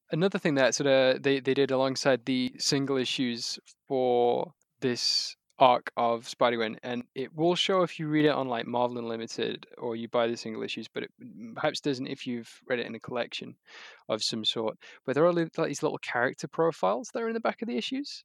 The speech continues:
that are really nifty, uh, that, that provide, like, extra details on the characters.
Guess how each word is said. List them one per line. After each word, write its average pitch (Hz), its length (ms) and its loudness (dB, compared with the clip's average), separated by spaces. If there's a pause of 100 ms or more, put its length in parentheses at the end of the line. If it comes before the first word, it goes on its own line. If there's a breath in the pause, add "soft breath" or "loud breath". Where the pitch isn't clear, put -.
that 123 100 -6
are 131 80 -4
really 143 280 -4
nifty, 127 480 -8 (320)
uh, 131 180 -2
that, 135 260 4
that 139 220 -2
provide, 131 260 0
like, 120 180 2
extra 123 300 -8
details - 760 -8
on 120 100 -8
the 110 80 -6
characters. - 640 -8